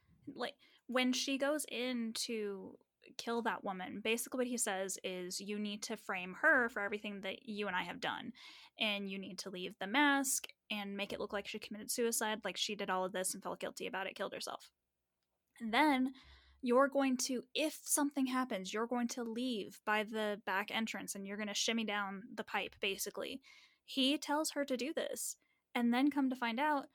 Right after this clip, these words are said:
the thing holding the pipe against the wall so she can get down has been cut.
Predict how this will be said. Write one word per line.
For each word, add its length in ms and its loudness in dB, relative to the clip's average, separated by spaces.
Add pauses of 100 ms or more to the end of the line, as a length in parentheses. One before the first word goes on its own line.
(180)
the 560 0 (200)
thing 320 4
holding 420 2
the 60 -2
pipe 220 -2
against 240 0
the 80 -2
wall 200 6
so 120 0
she 180 0
can 120 -2
get 160 0
down 560 2
has 300 0
been 260 -2
cut. 680 0